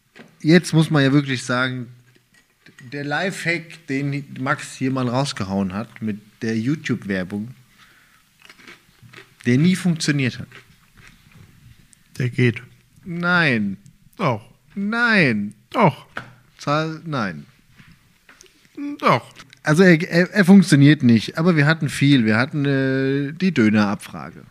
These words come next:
Speaker 1: Welcher Döner ist der beste im Rottgau? Für mich hat sich nichts geändert. Mein Dönermann hat Abi.
Speaker 2: Ja, das hat Rottgau Memes überhaupt, äh, übrigens jetzt auch gemacht auf, äh, auf Instagram. Und ich glaub, da hat, äh,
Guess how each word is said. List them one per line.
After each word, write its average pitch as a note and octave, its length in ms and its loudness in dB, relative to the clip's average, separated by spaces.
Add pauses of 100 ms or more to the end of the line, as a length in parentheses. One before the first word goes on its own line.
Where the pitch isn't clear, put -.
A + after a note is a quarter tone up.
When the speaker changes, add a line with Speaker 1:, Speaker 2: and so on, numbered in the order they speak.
(120)
Speaker 1:
Welcher B2+ 280 -8
Döner B2+ 340 -4
ist A#2+ 160 -8
der A#2+ 80 -2
beste B2+ 300 -4
im C3+ 60 -8
Rottgau? C#3 500 -6 (500)
Für B2 80 -4
mich D#3+ 180 -2
hat D3+ 140 -2
sich B2+ 80 -8
nichts C3 220 -2
geändert. B2+ 360 0 (600)
Mein A2 460 -2
Dönermann G#2+ 440 2
hat G#2+ 140 2
Abi. B2 340 -6 (1160)
Speaker 2:
Ja, D3 180 4
das D#3 160 2
hat D3 100 4
Rottgau E3 300 2
Memes D3+ 280 4
überhaupt, C3 360 0
äh, C#3+ 340 -4
übrigens C#3+ 320 -2
jetzt A#2+ 140 -4
auch C3 160 0
gemacht C3 300 -2
auf, A2+ 320 -6
äh, B2+ 60 -4
auf A2+ 220 -2
Instagram. C#3+ 480 -2 (1500)
Und C#3 100 -2
ich B2+ 80 2
glaub, C3+ 180 0
da C#3 140 2
hat, B2 300 -2
äh, A2+ 440 -4